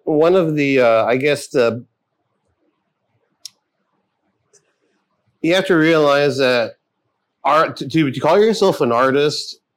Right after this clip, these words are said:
it's actually a title that you earn through a degree.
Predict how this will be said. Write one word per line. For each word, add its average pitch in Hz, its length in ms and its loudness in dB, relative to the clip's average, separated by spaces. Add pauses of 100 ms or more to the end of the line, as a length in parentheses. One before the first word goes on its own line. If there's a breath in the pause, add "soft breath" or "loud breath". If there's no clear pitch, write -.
(260)
it's 135 200 -4
actually 135 880 0
a 123 80 -4
title 127 380 -2
that 110 200 -6
you 120 120 -8
earn 120 380 -2 (200)
through 123 600 -2
a 123 80 -2
degree. 117 480 -4